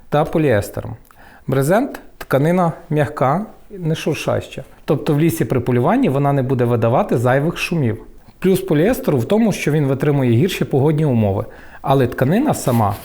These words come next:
видає трошки звук. Також за поліестером простіше доглядати. Коли ви його забруднили, ви просто можете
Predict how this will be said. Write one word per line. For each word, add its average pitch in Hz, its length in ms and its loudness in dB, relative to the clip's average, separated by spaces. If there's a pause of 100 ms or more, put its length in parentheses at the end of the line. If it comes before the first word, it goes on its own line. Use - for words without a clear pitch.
(100)
видає 117 420 2
трошки 131 400 -2
звук. 120 400 -8 (260)
Також 220 320 0
за 190 120 2
поліестером 156 680 2
простіше 131 500 -2
доглядати. 123 600 0
Коли 131 220 0
ви 131 120 2
його 120 180 2
забруднили, 123 580 0
ви 127 100 -2
просто 131 380 -4
можете 123 440 -2